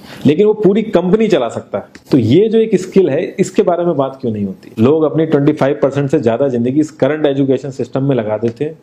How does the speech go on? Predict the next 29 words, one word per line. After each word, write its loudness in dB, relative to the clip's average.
ताकि 2
अपने 0
से 0
कम -2
पढ़े 0
लिखे 0
आदमी -2
की -6
company -6
में -2
जाके -4
उसके -2
सपने -4
पूरे -6
कर -6
सकें। -14
इंडिया 2
का 2
जो 0
current -2
education 0
system -4
है, -2
अगर -4
वो -4
इतना -2
ही 0
अच्छा -4
है, -4